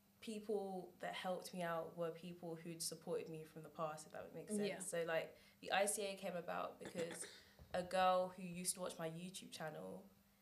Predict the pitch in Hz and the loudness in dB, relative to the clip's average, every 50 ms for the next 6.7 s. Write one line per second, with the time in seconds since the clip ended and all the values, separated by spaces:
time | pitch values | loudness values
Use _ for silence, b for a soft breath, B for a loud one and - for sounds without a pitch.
0 | b b b b b b - - - - - 180 175 - 160 160 170 175 175 175 | b b b b b b -12 -8 -4 2 4 6 6 6 4 2 2 0 0 0
1 | 175 - 170 165 160 - - - - - - - - 175 170 175 175 175 175 180 | -2 -4 -6 -4 -4 -4 -4 -6 -6 -10 -12 -10 -4 -2 0 2 2 2 2 0
2 | 180 185 180 - 196 180 - - - 170 180 175 180 180 202 233 254 - - - | -2 -4 -6 -8 -10 -8 -6 -6 -4 -4 -4 -4 -4 -4 -4 -6 -8 -8 -6 -4
3 | 226 226 233 233 233 233 240 240 226 226 214 202 196 190 190 202 220 - 208 208 | -2 0 2 4 4 4 4 4 4 4 6 6 6 6 4 2 0 0 0 0
4 | - 196 185 - - 226 226 214 196 190 - - 190 196 196 196 196 202 175 - | 0 0 0 0 0 2 4 4 4 2 0 -4 -4 -4 -4 -4 -6 -6 -6 -4
5 | - - 185 185 185 185 185 240 220 208 208 190 185 196 190 190 185 180 175 175 | -2 -2 -2 0 0 0 2 4 6 6 6 6 6 2 -2 -2 -2 -4 -2 -2
6 | 175 - - 185 185 180 180 180 185 190 190 190 - - | -2 -2 -2 -2 -4 -6 -6 -8 -10 -10 -10 -10 -10 -10